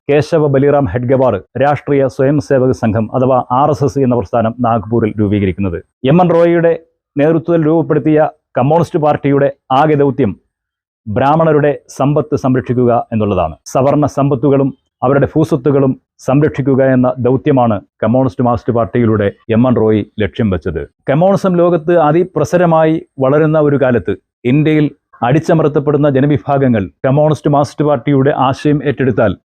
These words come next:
റഷ്യയിൽ സംഭവിച്ചതുപോലെ ഭൂ ഉടമകളായ ബ്രാഹ്മണരുടെ ഭൂസ്വത്തുക്കളാണ് പിടിച്ചെടുക്കുന്നത്, അതിനെതിരെയുള്ള വിപ്ലവമായിരിക്കും ഇന്ത്യയിൽ ഉണ്ടാവുക. ഈ തിരിച്ചറിവിൽ നിന്നാണ് എം എൻ റോയി എന്ന ഹിന്ദുത്വവാദിയായ നേതാവ് കമ്മ്യൂണിസ്റ്റ് മാർക്സിസ്റ്റ് പാർട്ടി രൂപപ്പെടുത്തുന്നതിന് വേണ്ടി മുന്നോട്ട്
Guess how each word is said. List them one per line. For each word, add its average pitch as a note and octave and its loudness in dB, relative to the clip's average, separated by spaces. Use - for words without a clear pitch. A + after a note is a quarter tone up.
റഷ്യയിൽ C3+ 0
സംഭവിച്ചതുപോലെ B2+ 0
ഭൂ D#3 0
ഉടമകളായ C3+ 2
ബ്രാഹ്മണരുടെ C3+ 0
ഭൂസ്വത്തുക്കളാണ് B2 -2
പിടിച്ചെടുക്കുന്നത്, A#2 -2
അതിനെതിരെയുള്ള A#2+ 2
വിപ്ലവമായിരിക്കും A#2 0
ഇന്ത്യയിൽ A#2 2
ഉണ്ടാവുക. F#2+ -2
ഈ E3 2
തിരിച്ചറിവിൽ C3 2
നിന്നാണ് G#2 0
എം C#3 4
എൻ C#3 2
റോയി A#2+ 2
എന്ന G#2+ 0
ഹിന്ദുത്വവാദിയായ A2+ 0
നേതാവ് G#2+ 0
കമ്മ്യൂണിസ്റ്റ് C3 0
മാർക്സിസ്റ്റ് A#2 -6
പാർട്ടി G#2 -2
രൂപപ്പെടുത്തുന്നതിന് A2 0
വേണ്ടി G2+ 0
മുന്നോട്ട് G#2 -2